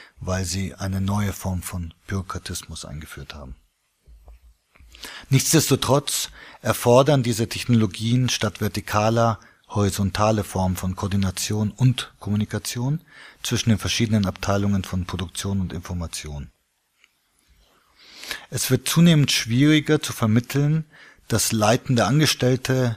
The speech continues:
lächerlich überbezahlte Vorstände, Manager, Direktoren und andere Parasiten eine Notwendigkeit unseres Wirtschaftssystems darstellen sollen. Das,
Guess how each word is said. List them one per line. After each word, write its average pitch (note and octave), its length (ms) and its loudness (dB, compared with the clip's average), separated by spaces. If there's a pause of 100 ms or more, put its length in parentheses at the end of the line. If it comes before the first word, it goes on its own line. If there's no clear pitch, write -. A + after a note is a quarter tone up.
lächerlich A#2 560 0
überbezahlte A#2 800 0
Vorstände, A#2 680 0
Manager, A2+ 560 4
Direktoren B2 880 2 (340)
und - 220 -2
andere B2+ 320 6
Parasiten G#2+ 880 0 (340)
eine G2+ 300 2
Notwendigkeit G2+ 880 0
unseres F#2 440 -4
Wirtschaftssystems E2+ 1000 -6
darstellen D#2+ 540 -6
sollen. A#2+ 520 0 (1080)
Das, - 500 0